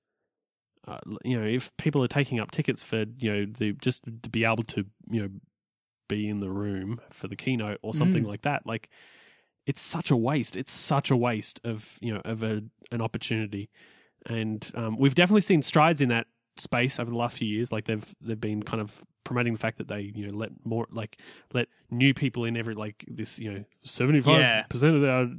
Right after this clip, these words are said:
Speaker 1: attendees are new people who have never been to Dub Dub before.
Speaker 2: That was
Speaker 1: Like,
Speaker 2: good.
Speaker 1: that's, that's awesome to hear. Like, I, I mean, it's sad because it's harder for, you know, people that have already been to get a ticket,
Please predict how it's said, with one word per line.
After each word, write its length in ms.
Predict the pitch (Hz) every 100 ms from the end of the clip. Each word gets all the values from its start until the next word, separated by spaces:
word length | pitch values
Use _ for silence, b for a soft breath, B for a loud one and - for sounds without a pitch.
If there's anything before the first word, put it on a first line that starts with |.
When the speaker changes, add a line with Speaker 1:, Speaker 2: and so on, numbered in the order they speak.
| 113 127
Speaker 1:
attendees 520 | 156 143 147 147 120
are 100 | 113
new 240 | 113 127 135
people 260 | 143 131
who 40 | 123
have 80 |
never 180 | 120 131
been 160 | 123 131
to 60 | 123
Dub 160 | 139
Dub 100 | 120
before. 180 | 110 -
Speaker 2:
That 60 | 135
was 80 | 131
Speaker 1:
Like, 80 | 131
Speaker 2:
good. 220 | 123 113 B -
Speaker 1:
that's, 260 | 139 -
that's 200 | 151 147
awesome 360 | 135 147 - 104
to 100 | 110
hear. 240 | 120 107
Like, 200 | 98 107
I, 360 | 117 113 - 87
I 40 | 123
mean, 160 | 123
it's 380 | 117 - - - -
sad 220 | 127 117
because 220 | 110 110
it's 180 | - - -
harder 320 | - 123 120
for, 260 | - - 104 107
you 100 | 113
know, 60 | 104 - _ _ _ _ _ -
people 220 | 131 117
that 100 | 107
have 80 | 104
already 180 | 113 107
been 180 | 143 160
to 60 |
get 120 | 120 107
a 40 |
ticket, 320 | - - 151